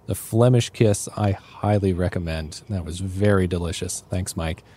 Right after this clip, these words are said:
If, uh, you enjoyed this podcast series, please subscribe. Feel free to share as well. If you would like to support this independently produced podcast series,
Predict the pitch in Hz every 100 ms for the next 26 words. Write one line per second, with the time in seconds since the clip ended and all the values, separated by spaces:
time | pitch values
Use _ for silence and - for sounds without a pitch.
0 | - - - - 123 - 147 151 160 202
1 | 233 156 160 156 143 - 160 147 151 -
2 | 170 226 - 143 117 - 107 - 123 180
3 | 220 - - - 220 269 220 127 226 -
4 | 139 131 208 233 92 - _ _ - 120
5 | 117 113 113 110 - 101 - 147 - 135
6 | 131 - 131 117 - 135 123 123 - 113
7 | 120 127 123 120 117 - 135 165